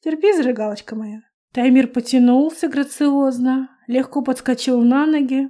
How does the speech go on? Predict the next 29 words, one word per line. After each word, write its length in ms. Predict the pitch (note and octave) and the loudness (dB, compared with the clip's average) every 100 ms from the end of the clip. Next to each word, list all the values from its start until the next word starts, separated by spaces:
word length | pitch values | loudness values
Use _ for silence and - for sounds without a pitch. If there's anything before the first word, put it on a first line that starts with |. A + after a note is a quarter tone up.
| - | -6
не 160 | A#3+ A#3 | -2 -2
смогла 420 | A#3+ B3+ B3+ D#4 | 0 0 0 -2
отвести 400 | E4 B3 A#3+ - | -2 -4 -6 -8
взгляда 440 | B3 A3+ A#3+ A#3+ B3 | -8 -2 -2 -2 -4
от 100 | A#3+ | -4
его 220 | A3 A#3+ | -6 -6
тела. 420 | - G#3+ G#3 G#3 _ _ _ _ _ - | -8 -10 -12 -18 _ _ _ _ _ -8
"Рысёнок", 680 | B3+ D4 - D#4 G#3+ A3 _ _ _ | -8 -6 -2 -2 -2 -6 _ _ _
услышала 520 | A#3 B3+ D#4+ - B3+ | -10 -4 -4 -4 -4
я 160 | A#3+ | -4
его 80 | A3 | -6
вкрадчивый 540 | G#3+ A3+ G#3+ - A#3+ B3 | -10 -12 -12 -10 -8 -6
голос. 380 | A3+ A3 G#3+ _ _ _ _ _ _ | -6 -8 -14 _ _ _ _ _ _
"Не 140 | D4 C#4+ | 2 2
перестанешь 600 | C#4 C4 C4 B3+ B3 A#3+ | 2 0 0 0 2 -2
так 160 | B3 | -8
смотреть 520 | A#3+ C4 B3 C4+ G4 G4+ | -2 -2 0 -2 -4 0
на 60 | |
меня, 280 | D4+ B3 A3 | 0 0 0
вместо 380 | A3 A#3+ A#3 B3+ | -2 -2 -2 -2
обеда 420 | B3+ A#3+ E4 F#4+ | 0 0 0 0
у 80 | F#4 | -2
нас 220 | F4+ F4+ | -2 -4
на 80 | E4+ | -4
повестке 520 | E4+ D#4 D#4+ D#4+ E4+ | 0 2 0 -2 -4
дня 220 | D#4 C4+ | 0 0
будут 280 | B3+ C4+ D4+ | 0 -4 -6
супружеские 720 | D4+ F4 C4+ A#3 A#3 - D4 | -6 -4 -4 -4 -6 -4 -4
обязанности". 840 | E4+ D#4 A#3+ A#3 B3+ C#4+ - D#4 | 0 0 -2 -2 -4 -6 -10 -10